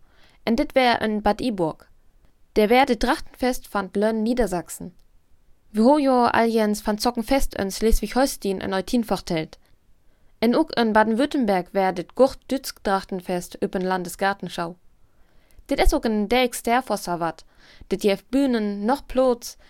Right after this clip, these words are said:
en em ken fein twesten Diplomen en Ingeskeire. Man wat es echenlich in Landesgartenschau.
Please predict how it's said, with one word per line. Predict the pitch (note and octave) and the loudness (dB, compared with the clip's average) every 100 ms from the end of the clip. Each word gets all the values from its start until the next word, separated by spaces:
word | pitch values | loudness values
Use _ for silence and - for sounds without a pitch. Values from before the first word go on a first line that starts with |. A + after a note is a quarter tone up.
| - | -6
en | - | -2
em | C#4 C4+ | -2 0
ken | C#4 B3 | -2 0
fein | D4+ D#4 B3 | -2 -2 -2
twesten | A#3+ A#3 - G#3 G3 | -4 -4 -2 -4 -2
Diplomen | F3 G3+ B3 A3+ G#3 | -2 2 2 2 -2
en | - F#3 | -4 -4
Ingeskeire. | A#3 A#3 G#3 - F3+ F3 F3 E3+ _ _ _ _ _ _ - | -2 -2 -4 -4 -4 -4 -8 -14 _ _ _ _ _ _ -10
Man | C4 D#4+ | -4 0
wat | F4+ | 2
es | E4 D#4 | 2 0
echenlich | - G#3 F#3+ F3+ | -2 -4 -4 -4
in | F3 | -4
Landesgartenschau. | F3 E3 - F3+ E3+ F3 - E3+ | -6 -8 -6 -4 -4 -6 -8 -8